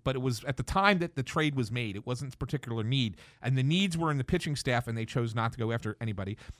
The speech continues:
And the argument that they made was that, well, they weren't gonna give up their, their good young players for these, for any upgrades. When I look at what the Braves, the Nationals, and the Mets did,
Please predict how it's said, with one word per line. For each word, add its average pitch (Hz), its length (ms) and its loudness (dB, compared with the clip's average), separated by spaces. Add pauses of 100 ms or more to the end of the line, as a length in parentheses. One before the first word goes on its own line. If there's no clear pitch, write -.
And 160 120 4
the - 60 2
argument 262 400 6
that 160 120 0
they 127 100 2
made 107 240 0
was 127 140 0
that, 127 320 4 (380)
well, 147 140 4
they 180 120 6
weren't 180 280 4
gonna 156 120 4
give 143 180 4
up 143 200 4
their, 127 340 4
their 127 180 2
good 120 240 2
young 117 220 4
players 92 720 -4
for 110 180 -2
these, 95 280 -6
for 98 540 -2
any 113 180 0
upgrades. 82 540 -6 (840)
When 214 140 4
I 359 80 8
look 269 260 6
at 143 80 0
what 165 200 0
the 135 40 0
Braves, 156 520 2
the 117 140 -4 (160)
Nationals, 139 640 0
and 107 220 -4
the 98 160 -6
Mets 120 380 0
did, 190 300 0